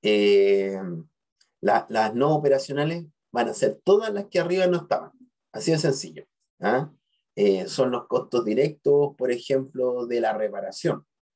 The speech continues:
¿ya? Eh, son los costos directos administrativos, ¿ya?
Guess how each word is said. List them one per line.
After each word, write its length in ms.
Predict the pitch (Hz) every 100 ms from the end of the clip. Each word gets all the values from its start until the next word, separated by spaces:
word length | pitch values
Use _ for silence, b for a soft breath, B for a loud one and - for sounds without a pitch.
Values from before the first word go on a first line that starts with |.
| _ _ -
¿ya? 260 | 180 196 b b b b b -
Eh, 580 | 107 104 101 196 98
son 460 | 90 - 107 110 107
los 220 | 95 -
costos 340 | - 113 113 110
directos 380 | 101 117 - 101
administrativos, 920 | 98 101 - 95 98 180 151 - - _ _ _ -
¿ya? 260 | - -